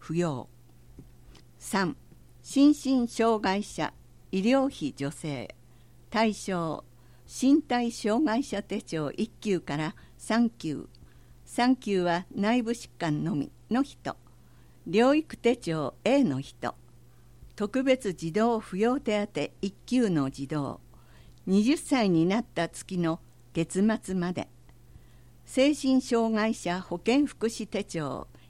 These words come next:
一級の人。ただし、一が優先される。内容、医療機関などで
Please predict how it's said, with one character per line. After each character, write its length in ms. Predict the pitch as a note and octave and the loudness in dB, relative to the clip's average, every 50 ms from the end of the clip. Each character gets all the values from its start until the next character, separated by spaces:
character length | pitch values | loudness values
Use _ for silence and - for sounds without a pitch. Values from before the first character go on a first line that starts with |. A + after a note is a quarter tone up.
| - - - | -8 -4 -4
一 120 | F3 - - - | -4 -4 -6 -6
級 220 | - B3+ C4 A#3 F3+ | -2 2 4 4 4
の 160 | D3+ C#3 D3 | 4 2 0
人。 320 | - - - - C#3+ - - - - - - - - - - - - - - - | -4 -6 -8 -10 -10 -10 -10 -14 -20 -20 -20 -20 -20 -20 -20 -20 -20 -20 -18 -10
た 140 | - E3+ E3+ | -6 -4 -2
だ 160 | E3+ F3+ F3 | -2 -2 -2
し、 260 | - - - D#3+ - - - - - - | -4 -6 -8 -8 -10 -10 -14 -20 -8 -6
一 280 | - F#3 - - - C4 | -4 -4 -2 -2 0 2
が 180 | A3+ G3 D#3+ - - | 2 2 0 0 -2
優 240 | - D3 E3+ E3+ F3 | -2 -2 0 -2 -2
先 340 | E3+ - F#3 E3 D#3+ D#3+ D#3 | -4 -4 -2 -2 -2 -2 -4
さ 220 | - - D#3+ C#3+ | -6 -8 -8 -6
れ 140 | D3+ D3+ C3+ | -6 -6 -6
る。 140 | C#3 - - - - - - - - - - - - - - - - - - - - - - - | -8 -10 -10 -14 -20 -20 -20 -20 -20 -20 -20 -20 -20 -20 -20 -20 -20 -20 -20 -20 -20 -14 -6 -2
内 320 | G3+ A3 A3+ A#3+ A#3+ A3 | 2 2 4 4 4 2
容、 360 | G#3+ G#3 F#3+ F3+ F3 E3 - - - - - - - - - - - - | 0 0 0 0 -2 -2 -4 -8 -14 -20 -20 -20 -20 -20 -20 -20 -20 -6
医 100 | - - | -4 0
療 340 | F3+ G3+ B3 C4+ C#4 C#4+ C#4 - - - - - - - | 2 4 4 4 4 2 0 -4 -10 -20 -20 -20 -20 -20
機 100 | - - | -20 -6
関 320 | - - C#4 B3+ G#3 E3+ D3+ | 0 2 2 2 4 2 2
な 120 | D3+ D3 | 0 0
ど 160 | C#3+ D3 C#3+ | -2 -4 -4
で 220 | C#3+ - C#3+ D#3+ | -4 -4 -6 -6